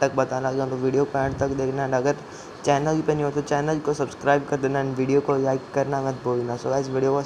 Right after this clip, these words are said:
start करते हैं। So guys, देखो, मैं channel छोड़ रहा हूँ, वो ये channel ही नहीं है guys, वो मेरा second channel है जो two D gaming है guys। हाँ, वो channel मैं quit कर रहा हूँ। ऐसा नहीं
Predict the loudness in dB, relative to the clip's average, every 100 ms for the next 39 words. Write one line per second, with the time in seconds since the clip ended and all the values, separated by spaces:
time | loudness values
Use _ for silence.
0 | -4 -4 -2 0 0 0 -4 -4 -8 -16
1 | -16 -16 -16 -14 -2 2 4 2 2 0
2 | -2 0 2 4 0 0 0 2 2 4
3 | 4 2 4 4 6 4 2 2 -2 -6
4 | -2 2 4 2 2 0 -2 0 0 2
5 | 2 0 -2 0 -2 0 -2 0 0 2
6 | 2 2 2 0 2 0 0 2 2 2
7 | 2 2 2 2 0 -2 0 0 0 -6
8 | -14 -16 -18 -14 -6 4 4 6 4 6
9 | 6 4 0 2 0 2 4 4 6 2
10 | 0 -6 -14 -16 -10 -6 -2 0 0